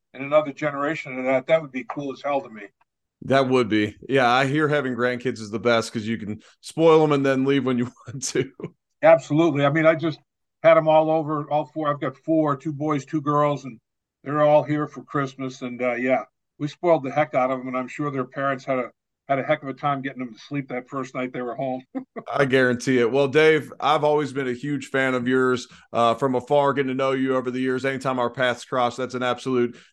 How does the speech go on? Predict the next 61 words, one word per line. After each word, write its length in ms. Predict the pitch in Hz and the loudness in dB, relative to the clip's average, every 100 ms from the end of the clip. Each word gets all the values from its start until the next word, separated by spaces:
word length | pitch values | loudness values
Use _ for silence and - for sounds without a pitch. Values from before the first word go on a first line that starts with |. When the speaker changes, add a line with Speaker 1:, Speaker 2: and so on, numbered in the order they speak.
| - | -12
Speaker 2:
joy 320 | 113 143 143 | -2 2 2
for 160 | 135 131 | 0 -2
me. 100 | 127 | 0
I 100 | 127 | 0
look 200 | 123 123 | 0 -4
forward 200 | 139 127 | -4 -4
to 60 | |
seeing 280 | 117 131 127 | -6 -4 -2
you 120 | 123 | 0
every 220 | 120 113 123 | 0 0 0
year 140 | 123 | 0
at 120 | 120 | 0
Jordan 300 | 120 131 131 | -2 -2 -2
Cornette's 520 | 123 123 120 123 120 - - _ | -2 -2 0 0 -2 -12 -20 _
golf 280 | 151 151 151 | 2 2 4
outing 300 | 147 139 127 | 2 2 -2
and 80 | 131 | -4
anywhere 320 | 139 131 123 | -2 -2 0
else 220 | 120 123 | 0 -2
I 100 | 120 | -4
get 220 | 120 127 | -2 -4
to 100 | 123 | -6
see 280 | - - 131 | -8 -4 0
you. 120 | 120 | 0
So 380 | 117 - 117 110 - _ | 0 0 0 0 -10 _
thank 200 | 160 170 | 0 0
you 100 | 175 | -2
so 220 | 143 156 | -2 0
much 360 | 147 139 135 - | 2 0 0 -6
for 160 | - 127 | -10 -8
the 100 | 104 | -2
time 400 | 139 131 127 120 | 2 4 2 0
coming 260 | 135 123 | 0 2
on 160 | 120 117 | 2 2
here. 140 | 120 | 0
I 60 | 120 | 0
know 100 | 120 | 0
you're 160 | 117 | -2
extremely 380 | 113 - 131 117 | -4 -6 -4 -4
busy 360 | 95 120 117 117 | 0 0 0 -2
during 240 | 113 113 | -2 -2
this 200 | 110 113 | -2 -4
time 220 | - 113 104 | -2 -2 -2
of 60 | |
year, 220 | 110 104 | -2 -4
so 280 | 98 - 110 | -4 -2 0
it 100 | 101 - _ | -2 -8 _
means 220 | 143 151 | 0 2
a 40 | 131 | 4
lot 240 | 127 123 | 4 2
to 60 | 120 | -2
me 120 | 120 | -2
that 180 | 113 113 | -2 -4
you 80 | |
would 80 | 107 | -4
take 180 | 120 107 | -2 -4
the 80 | 92 | -2
time 240 | 110 104 | -2 -2
to 60 | 92 | -4
do 160 | 98 | -6
this. 260 | 95 95 - | -6 -10 -14